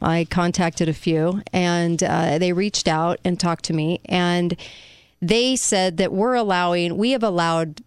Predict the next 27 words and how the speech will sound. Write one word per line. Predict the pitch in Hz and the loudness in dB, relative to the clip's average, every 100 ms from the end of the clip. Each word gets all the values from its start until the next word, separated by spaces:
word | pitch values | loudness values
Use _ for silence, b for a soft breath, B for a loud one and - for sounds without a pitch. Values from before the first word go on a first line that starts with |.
| - | -6
the | 175 | -2
Pakistanis | 175 180 - - 180 165 165 156 156 - - | 0 0 0 -2 0 0 0 0 -2 -4 -4
to | - | -4
go | 165 175 175 - | 0 0 0 0
in | 175 165 156 147 - - | 0 0 0 -2 -4 -2
and | 165 165 160 | 0 0 0
use | 175 170 156 | 0 0 -2
the | 151 | -2
Taliban, | 175 156 165 160 156 151 151 - - | 0 0 0 0 0 0 -2 -4 -8
Taliban | - 180 175 170 160 156 | -2 0 2 0 0 0
to | - 170 151 156 | 0 0 0 0
gain | 160 165 170 | 0 0 0
control | 165 165 - 180 160 156 | 0 -2 0 0 0 0
of | |
Afghanistan, | 147 143 - 151 156 151 165 156 151 156 - | 0 -2 -2 -2 0 0 -2 -4 -4 -6 -2
and, | 175 170 165 165 | 0 2 0 0
uh, | 160 - | 0 0
and, | 170 170 175 | 0 0 0
and | 170 170 | 0 0
they | 175 185 | 2 2
are, | 170 170 - | 2 0 0
are | 175 | 0
very | 165 196 196 | 2 2 2
much | 175 175 - | 0 0 0
an | 165 | -2
enemy | - 180 180 180 175 | 0 0 2 2 0
to | 160 - 160 | -2 0 0